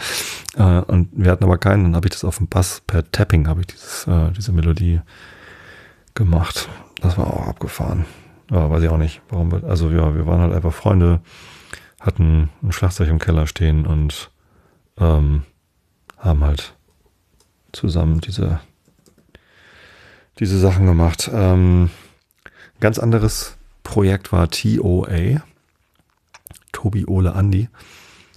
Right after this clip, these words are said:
ähm, eben der andere Andi. Ähm, da haben wir Ramones Coversongs gespielt und ich weiß nicht, was noch.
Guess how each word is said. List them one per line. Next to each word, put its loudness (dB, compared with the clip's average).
ähm, 0
eben 0
der 0
andere 2
Andi. -2
Ähm, 0
da -6
haben -2
wir 2
Ramones 4
Coversongs -4
gespielt -6
und -8
ich -12
weiß 0
nicht, -2
was -4
noch. -2